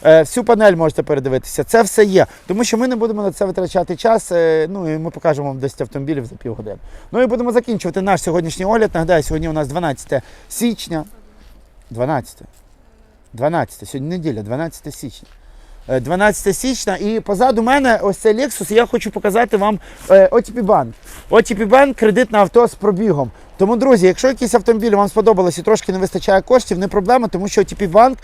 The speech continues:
тут на місці оформлює вам, е, кредит на автомобіль. Тому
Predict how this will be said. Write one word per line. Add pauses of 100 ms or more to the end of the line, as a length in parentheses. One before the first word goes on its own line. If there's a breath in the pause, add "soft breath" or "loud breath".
(240 soft breath)
тут
на
місці
оформлює (200 soft breath)
вам,
е,
кредит (100)
на
автомобіль.
Тому